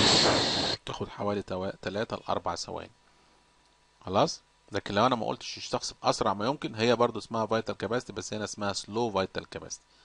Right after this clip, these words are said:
هنا بقيس الحجم بس، ما بقيسش السرعه. حلو، ما بقيسش الوقت. جميل.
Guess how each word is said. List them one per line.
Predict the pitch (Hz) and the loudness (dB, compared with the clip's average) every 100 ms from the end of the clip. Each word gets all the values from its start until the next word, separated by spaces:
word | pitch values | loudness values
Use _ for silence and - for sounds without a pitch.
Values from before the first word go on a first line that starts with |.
| _ | _
هنا | 110 101 | -4 -2
بقيس | 92 98 | 0 -2
الحجم | 90 - - 107 90 | -4 2 6 6 4
بس، | 82 85 - - - - - | -10 -10 -10 -14 -20 -16 -10
ما | |
بقيسش | 87 78 104 - | -4 -4 -4 -8
السرعه. | - - 95 82 80 _ _ _ - | -8 -2 0 0 -2 _ _ _ -16
حلو، | - 82 78 - | -12 -10 -12 -10
ما | |
بقيسش | 85 101 - | -6 -4 -6
الوقت. | 90 90 95 _ - - _ _ _ _ _ - _ - | -4 0 -2 _ -12 -12 _ _ _ _ _ -20 _ -8
جميل. | 87 87 | -8 -8